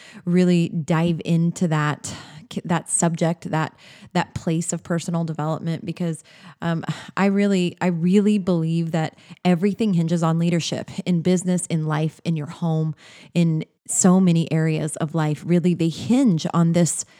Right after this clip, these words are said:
this idea of becoming a really good leader. And so I'm gonna share some stuff with you today. I'm gonna go, I have my, my notes here in front of me, and I'm, I'm gonna go through several things. And, and the subject today is, um, raising the bar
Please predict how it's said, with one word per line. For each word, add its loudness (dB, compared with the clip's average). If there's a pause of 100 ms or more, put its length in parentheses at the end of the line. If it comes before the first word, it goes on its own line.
(260)
this 2
idea 2
of 0
becoming 0 (180)
a 2
really -2
good -4
leader. -2 (440)
And 0
so 4
I'm 0
gonna 2
share 0
some -4
stuff -4
with -6
you -2
today. -2 (260)
I'm -2
gonna 2
go, -2
I -2
have 0
my, -2
my 0
notes 2
here -2
in -2
front -4
of -6
me, 0 (300)
and 0
I'm, 0
I'm 2
gonna 2
go 2
through -2
several -2
things. -4 (160)
And, 0
and 0
the -2 (280)
subject -2
today 0
is, -4 (400)
um, -2
raising 0
the 2
bar 0